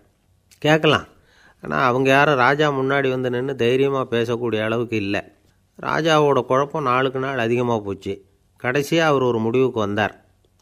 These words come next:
அதாவது, இதை பத்தி ஒரு பிச்சைக்காரங்கிட்டயே கேட்டு பார்த்துட்டா என்ன? இதுதான் அவர் பண்ண முடிவு. உடனே மாறு வேஷம் போட்டுக்கிட்டு நகர்வலம் போனார். ஒரு பிச்சைக்காரனை கண்டுபிடிச்சார்.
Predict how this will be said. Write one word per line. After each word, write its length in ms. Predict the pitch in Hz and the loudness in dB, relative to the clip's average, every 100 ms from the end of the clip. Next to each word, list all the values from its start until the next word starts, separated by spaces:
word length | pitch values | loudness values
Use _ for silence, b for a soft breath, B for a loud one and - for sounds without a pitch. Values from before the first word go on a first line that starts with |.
| _ | _
அதாவது, 560 | 123 123 123 139 165 135 | -4 2 4 4 2 2
இதை 200 | 131 123 | 2 2
பத்தி 320 | 127 127 175 | 0 -2 2
ஒரு 240 | 156 120 | 2 0
பிச்சைக்காரங்கிட்டயே 800 | - 123 190 170 151 139 127 135 | -4 -2 0 2 2 0 0 0
கேட்டு 240 | 120 117 113 | 0 -2 -2
பார்த்துட்டா 400 | 107 98 101 98 | -2 -2 -4 -4
என்ன? 240 | 87 92 _ _ _ _ - | -4 -8 _ _ _ _ 0
இதுதான் 840 | 156 156 143 170 156 127 107 101 | 4 4 6 4 6 4 2 0
அவர் 220 | 131 131 | 0 0
பண்ண 260 | 117 123 127 | 0 0 0
முடிவு. 440 | 110 110 110 92 - _ _ _ - | 0 0 0 -2 -14 _ _ _ 0
உடனே 320 | 131 147 165 | 4 6 4
மாறு 300 | 139 147 156 | 4 4 6
வேஷம் 320 | 147 139 131 | 4 2 -2
போட்டுக்கிட்டு 420 | 127 131 127 127 | -2 0 -2 -2
நகர்வலம் 560 | 151 123 139 131 120 104 | -2 0 0 0 0 -2
போனார். 400 | 107 110 117 - - | -4 -2 -4 -6 -10
ஒரு 140 | 120 | -8
பிச்சைக்காரனை 580 | 117 117 143 127 117 110 | -6 -4 -2 -2 -2 -2
கண்டுபிடிச்சார். 640 | 104 107 107 104 110 113 | -4 -4 -6 -4 -2 -4